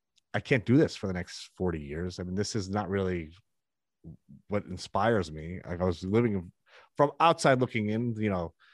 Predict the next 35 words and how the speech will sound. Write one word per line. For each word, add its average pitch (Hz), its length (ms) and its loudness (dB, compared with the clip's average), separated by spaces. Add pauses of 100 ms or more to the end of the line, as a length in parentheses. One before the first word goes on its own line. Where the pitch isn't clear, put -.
(360)
anyone 139 300 4
looking 127 240 2
at 107 100 0
my 98 100 0
life 92 280 0
were 101 40 0
like, 92 120 -2
"Wow, 98 80 0
this 92 160 -4
guy 98 100 0
has 85 220 -2
it 92 80 -2
all. 95 200 4
He's - 80 -8
got 82 120 -10
a - 20 -10
beautiful 90 320 -6
wife, 90 320 -4
a 80 40 -20
beautiful 87 320 -10
house, 90 340 -4
beautiful 90 320 -6
kids, 90 580 -6
amazing 98 360 0
fleet 104 200 -2
of 87 80 -6
cars, 92 340 -2
plays 101 280 -6
golf 107 240 2
all 104 80 -4
the 95 80 -6
time, 92 440 -6 (320)
very 113 160 2
successful 104 400 -6
businesses." 87 480 -6